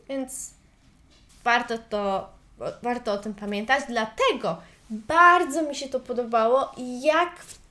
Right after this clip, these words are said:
tym kryminale autorka wybrnęła z tego motywu, jak rozwiązała ten motyw. Bardzo mi się to podobało. Bardzo. Okej, dalej.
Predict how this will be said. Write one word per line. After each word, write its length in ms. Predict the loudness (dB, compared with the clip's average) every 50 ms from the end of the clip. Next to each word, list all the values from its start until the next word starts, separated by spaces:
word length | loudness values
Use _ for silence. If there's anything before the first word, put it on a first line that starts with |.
| _ _ _ _ _ 0
tym 260 | 2 4 4 4 2
kryminale 720 | 0 -4 -4 -2 -2 -2 -2 0 0 0 0 0 2 2 2 2 2 0 -4 -10 -20 _ _ _ _ _ _ _ 0
autorka 540 | 0 2 2 2 2 0 0 -2 -4 -4
wybrnęła 1000 | -2 -2 -4 -4 -6 -6 -6 -6 -6 -6 -4 -2 0 2 2 2 2 2 2 0 0 -2 -6 -12 -18 -20 -20 _ -18 -16
z 80 | -10
tego 220 | -8 -6 -4 -2 0
motywu, 440 | 0 0 -2 -2 -4 -6 -6 -6 -4 -2
jak 200 | -2 -2 0 -2
rozwiązała 760 | -4 -4 -4 -6 -8 -8 -6 -4 -2 0 0 0 0 -2 -2
ten 200 | -2 -4 -2 0
motyw. 680 | 0 0 0 0 0 0 0 0 -2 -4 -10 _ _ _ _ _ -20
Bardzo 480 | -10 -6 -2 0 0 0 0 0 -4 -4
mi 80 | -4
się 120 | -6 -6 -8
to 120 | -8 -10
podobało. 460 | -10 -12 -14 -14 -12 -14 -14 -14 -16 -20 _ _ _ _ _ 2
Bardzo. 460 | 4 4 4 2 -4 -8 -10 -12 -12 -14 -18 -20 -20 -20 -20 -20 -20 -20 _ _ _ _ _ _ 0 2 2 2 -2 -6 -12 -16 -20 -20 -20 -20 -20 -20 -20 -20 -12 0 2
Okej, 360 | 2 4 6 6 6 6 6
dalej. 360 | 6 6 6 4 2 -2 -6